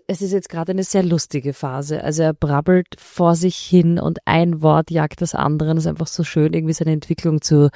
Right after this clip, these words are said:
begleiten. Und es gibt wirklich Phasen, in denen man sich denkt, das ist so wahnsinnig anstrengend. Und jetzt ist eine Phase, wo ich mir denke, ich krieg so wahnsinnig viel zurück irgendwie.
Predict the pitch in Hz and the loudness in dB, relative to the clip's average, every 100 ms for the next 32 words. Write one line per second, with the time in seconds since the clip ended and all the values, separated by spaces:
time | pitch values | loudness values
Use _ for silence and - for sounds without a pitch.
0 | - - - _ - 160 147 135 143 - | -4 -20 -20 _ 0 2 2 2 0 0
1 | 190 170 165 - - - 180 - 247 - | -2 -2 -4 -12 -20 -4 -2 -2 -4 -4
2 | 220 233 226 - 180 214 214 214 196 196 | -4 -4 -6 -6 -6 -4 -2 0 0 0
3 | 196 190 196 - 180 180 175 165 180 - | 0 -2 -4 -2 -2 -2 -6 -8 -6 -6
4 | - 202 - 185 175 170 175 165 151 139 | -2 0 -2 -8 -14 -4 -4 -2 -6 -4
5 | 139 143 - 131 - 156 139 151 180 - | -6 -6 -8 -8 -8 -6 -4 -4 -6 -6
6 | 165 170 - 196 196 190 - 165 180 180 | 0 -2 -2 -4 -2 -2 -4 -6 -4 -2
7 | 180 175 170 175 165 165 - - 180 - | -2 -2 -4 -4 -6 -10 -10 -10 -10 -10
8 | 202 196 - 160 170 175 175 156 143 135 | -10 -10 -12 -6 -6 -4 -4 -4 -6 -12
9 | - - 143 131 - 135 143 - 117 151 | -12 -10 -10 -6 -4 -2 -2 -2 -2 -2
10 | 151 - 156 190 | -4 -4 -2 -2